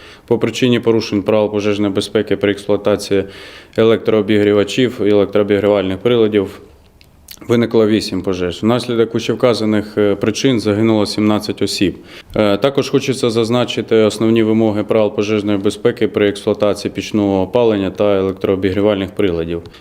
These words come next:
Під час використання електрообігрівачів для обігріву приміщень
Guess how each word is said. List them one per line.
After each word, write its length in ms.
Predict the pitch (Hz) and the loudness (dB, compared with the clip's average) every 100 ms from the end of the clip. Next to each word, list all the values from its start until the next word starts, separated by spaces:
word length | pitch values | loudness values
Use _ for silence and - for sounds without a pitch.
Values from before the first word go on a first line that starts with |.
| - | -6
Під 100 | 110 | -2
час 220 | 135 135 | 0 0
використання 600 | 127 127 120 - 123 117 | 0 2 2 2 2 2
електрообігрівачів 1000 | 117 113 113 117 107 110 110 110 - 123 | 2 2 2 2 2 2 2 0 0 0
для 120 | 107 | 2
обігріву 600 | 113 104 107 110 117 107 | 2 2 0 2 2 2
приміщень 600 | 104 113 110 95 - 90 | 2 2 2 0 -4 -8